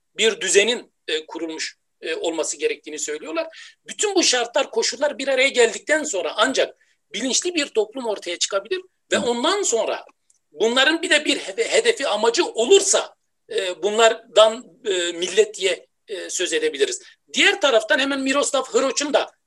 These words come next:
Speaker 1: bir tezi var, onu da hızlıca, kısaca özetleyeyim.
Speaker 2: Hı hı.
Speaker 1: Hani bu iki tez bağlamında Kürt milliyetçiliği var mı yok mu? E,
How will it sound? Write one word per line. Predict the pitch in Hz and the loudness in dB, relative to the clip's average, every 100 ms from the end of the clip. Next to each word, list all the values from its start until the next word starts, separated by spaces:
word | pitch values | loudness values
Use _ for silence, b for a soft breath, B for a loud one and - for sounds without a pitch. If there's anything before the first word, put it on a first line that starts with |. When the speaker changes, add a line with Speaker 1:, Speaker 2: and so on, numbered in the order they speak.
| - | -4
Speaker 1:
bir | 262 | -2
tezi | - 220 269 | 0 0 0
var, | 247 | 0
onu | 254 | 0
da | 247 | -2
hızlıca, | - 190 - - 185 | -2 -4 -2 -2 -2
kısaca | - - 196 175 - | -2 2 2 2 0
özetleyeyim. | 185 208 196 123 101 - | 2 2 2 0 0 0
Speaker 2:
Hı | - | -8
hı. | _ | _
Speaker 1:
Hani | 208 233 | -6 -2
bu | 302 | -2
iki | 294 - | -2 2
tez | 277 330 - - | 4 4 2 2
bağlamında | 196 226 240 269 285 | 4 6 2 0 -4
Kürt | 247 254 | -6 -10
milliyetçiliği | 226 233 226 240 | -8 -8 -8 -6
var | 240 | -4
mı | 233 | -4
yok | 262 - | -6 -8
mu? | 226 - _ _ | -12 -14 _ _
E, | - | -6